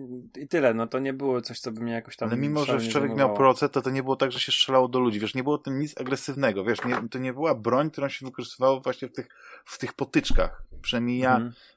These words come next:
Speaker 2: e, zresztą ja w ogóle jestem bardzo pacyfistyczny, nie, więc, e, ja patrzyłem zawsze z boku na te, na te wojny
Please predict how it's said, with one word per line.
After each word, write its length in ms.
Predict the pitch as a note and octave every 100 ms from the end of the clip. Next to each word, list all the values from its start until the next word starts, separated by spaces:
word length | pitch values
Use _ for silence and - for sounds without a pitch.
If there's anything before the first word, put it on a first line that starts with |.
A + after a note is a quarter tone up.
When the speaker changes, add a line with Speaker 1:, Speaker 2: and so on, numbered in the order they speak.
| -
Speaker 2:
e, 340 | A2 A2 A2 -
zresztą 260 | B2+ B2+ A2
ja 140 | A2+
w 40 | A2
ogóle 160 | G#2+ G#2+
jestem 200 | - A2+
bardzo 200 | G#2+ A2
pacyfistyczny, 800 | A2 - A2 B2+ F#3 E3+ - F#2+
nie, 240 | G2 G2+
więc, 360 | G#2 G2+ - G#2
e, 300 | G2+ G2+ F#2+ _ _ - - -
ja 140 | G#2
patrzyłem 380 | - A2 - G#2+
zawsze 260 | G#2 - G#2
z 80 |
boku 340 | G#2+ C#3+ - G#2
na 140 | F#2+
te, 260 | F#2 F#2 F#2
na 80 | G2
te 140 | G2 F#2+
wojny 460 | G2+ G2 A2+ A#2+